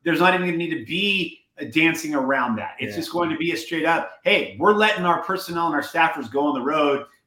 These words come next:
Speaker 1: That's what their job is to recruit. You just stay back and you start developing a spring, uh, football game plan."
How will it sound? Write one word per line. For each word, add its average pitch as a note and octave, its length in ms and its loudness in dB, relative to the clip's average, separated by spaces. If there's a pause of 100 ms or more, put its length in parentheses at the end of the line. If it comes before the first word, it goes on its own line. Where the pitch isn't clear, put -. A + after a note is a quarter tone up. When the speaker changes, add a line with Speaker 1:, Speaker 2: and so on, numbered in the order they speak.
(160)
Speaker 1:
That's F3 320 6
what F3+ 120 -6
their E3+ 140 0
job D#3 340 6
is - 120 -6
to C#3 100 -14
recruit. E3+ 540 0 (140)
You E3+ 180 -8
just F3+ 200 -8
stay E3+ 140 0
back D#3 360 2
and C3 120 0
you D3+ 200 0
start - 520 0 (380)
developing D3+ 440 2
a C#3+ 40 2
spring, D#3 380 -6 (140)
uh, C3+ 320 4
football D3 640 2 (300)
game D3 240 4
plan." F#2+ 220 -12